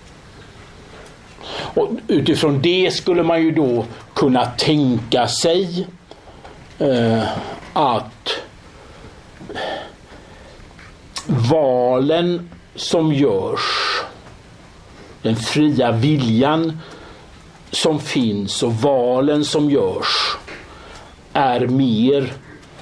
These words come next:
eh, artificiella och är mer pseudoval än, eh,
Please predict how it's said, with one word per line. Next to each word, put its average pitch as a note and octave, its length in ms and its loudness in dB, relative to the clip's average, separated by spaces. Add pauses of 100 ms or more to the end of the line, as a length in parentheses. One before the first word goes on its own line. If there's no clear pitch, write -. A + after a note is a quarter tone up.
(360)
eh, A#2 320 0 (420)
artificiella B2+ 1300 0 (1600)
och B2 280 0
är B2 80 2
mer A2 680 2 (1080)
pseudoval C3+ 1200 0 (1000)
än, C#3 680 2 (840)
eh, A#2 360 2